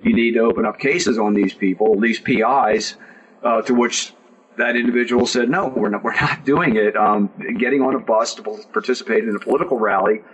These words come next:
um, is not predication for, uh, a crime or, you know, a preliminary investigation." Um,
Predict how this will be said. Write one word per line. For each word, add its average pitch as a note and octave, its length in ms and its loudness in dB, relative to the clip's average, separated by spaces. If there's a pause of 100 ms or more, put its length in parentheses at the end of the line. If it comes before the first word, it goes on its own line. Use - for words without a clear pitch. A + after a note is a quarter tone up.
(260)
um, A2+ 420 0
is A2+ 220 0
not A2 420 2
predication A2 680 0
for, G#2 480 2 (360)
uh, G#2 380 0
a - 20 -4
crime D3+ 540 -2
or, G#2+ 180 2
you A2+ 80 0
know, G#2+ 180 2
a - 20 -2
preliminary A#2 480 0
investigation." B2+ 680 -2 (520)
Um, A2+ 580 2